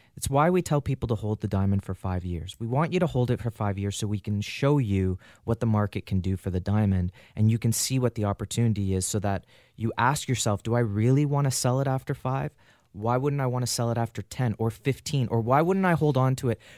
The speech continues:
for the maximum amount of time possible and then give myself, you know, a year or two to, to, to sell it,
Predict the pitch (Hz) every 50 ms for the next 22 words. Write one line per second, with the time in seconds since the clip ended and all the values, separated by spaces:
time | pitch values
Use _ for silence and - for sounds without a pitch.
0 | - - - 117 135 127 123 123 131 143 156 160 165 170 180 175 - - 175 165
1 | 151 151 147 143 139 139 135 127 - 135 127 123 120 - - - 123 123 123 -
2 | - 107 104 104 101 - - - - - - 123 127 123 117 107 135 131 131 135
3 | 127 120 - - 120 110 107 - - - - _ _ _ _ _ _ - - -
4 | 107 104 127 135 - 117 113 110 113 120 120 120 113 110 - - 113 101 104 104
5 | 101 85 - - - 113 104 98 95 95 - - _ - - 107 101 101 98 -
6 | - - - - - - 110 107 107 110 101